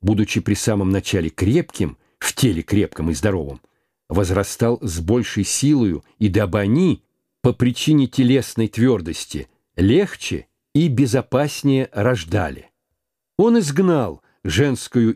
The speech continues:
изнеженность и утонченность в образе жизни и приучал девиц, по примеру отроков, быть нагими в известных художественных ходах, также на некоторых празднествах,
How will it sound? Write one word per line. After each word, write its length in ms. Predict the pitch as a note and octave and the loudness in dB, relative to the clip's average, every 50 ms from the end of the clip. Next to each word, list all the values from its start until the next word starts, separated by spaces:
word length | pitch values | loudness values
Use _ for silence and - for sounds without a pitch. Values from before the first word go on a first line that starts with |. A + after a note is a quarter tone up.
| - B2 | 2 0
изнеженность 1000 | A2 F2+ F2 G2 A2+ A#2 B2+ D3 D#3 C3 G#2+ C3+ C3 B2 A#2+ A2 - - - _ _ | 0 2 2 2 4 4 4 4 2 2 0 0 2 2 0 -2 -4 -14 -16 _ _
и 80 | A#2+ A#2+ | 2 2
утонченность 1000 | A#2+ A2 - A#2 G#2+ G#2 - - - B2+ A#2+ A2 G#2+ G#2 G2+ - - - - - - _ | 2 2 2 0 0 0 -4 0 0 2 2 2 2 0 -2 -2 -6 -14 -18 -20 -8 _
в 120 | - G2 | 0 0
образе 360 | A2 A2+ G#2 A2+ G#2+ F#2+ A2 A#2 | 2 2 2 0 2 2 0 0
жизни 520 | F2 F2+ G#2 F2 C#2+ C2+ C#2+ C#2 B1+ - _ _ _ _ _ _ _ _ _ _ _ _ _ | 0 0 -2 -2 -2 -6 -12 -12 -14 -16 _ _ _ _ _ _ _ _ _ _ _ _ _
и 80 | G#2 G#2 | 0 0
приучал 720 | G2 - G2+ G#2 G#2 G2+ G2+ - - - A2 G#2 G2 F2+ | 0 0 0 2 2 2 0 -2 -2 0 0 0 -2 -4
девиц, 600 | D#2+ F2+ F#2+ F2 G2 D3+ F3+ - - - - - _ _ _ | -2 -2 -2 0 0 -2 -2 -2 -4 -8 -8 -12 _ _ _
по 80 | - F#2 | -4 -2
примеру 400 | - G2+ F#2+ F#2+ F2+ E2+ F#2+ - | 0 2 2 2 0 0 -2 -2
отроков, 580 | - G2+ E2 - - - - - D#2 - - _ _ _ _ _ _ _ _ _ | -2 -2 -2 -4 -8 -12 -12 -12 -14 -14 -16 _ _ _ _ _ _ _ _ _
быть 300 | - F2 C3+ D3+ - - | 0 0 0 0 2 0
нагими 640 | A#2+ A2+ G2 D2+ C#2+ F2+ F#2 F#2 F2 F#2 G2+ G#2 - _ _ _ _ | 0 0 0 -4 -4 -2 -2 0 2 0 0 -2 -4 _ _ _ _
в 100 | - G2 | -2 -2
известных 480 | F#2+ D#2+ E2+ G2+ G2 - - - G#2+ - | 0 2 0 0 0 -2 -2 -4 -4 -4
художественных 760 | - - A2+ G2 F#2+ G2+ F2+ F#2+ F2+ - - G2+ F#2+ F#2+ F2+ | -2 -4 -2 0 0 0 -2 -2 -6 -4 -2 -2 -2 0 -2
ходах, 560 | - - - G2+ G2 F#2 E2+ F#2+ - - _ _ _ _ _ _ _ _ | -4 -6 -2 -2 -2 0 -2 -4 -6 -8 _ _ _ _ _ _ _ _
также 280 | - G#2 G2 E2+ G#2 | -2 -2 0 0 0
на 100 | G2+ G#2 | 0 2
некоторых 460 | G2 G#2 A2+ - _ A#2 G#2+ - - | 0 0 -2 -2 _ -4 -4 -4 -6
празднествах, 840 | _ G2+ G2+ G2 F#2 E2+ D2 F#2 F2+ - - - G2 F2 - - | _ -2 -2 -2 -2 -4 -4 -4 -4 -6 -4 -4 -4 -4 -4 -8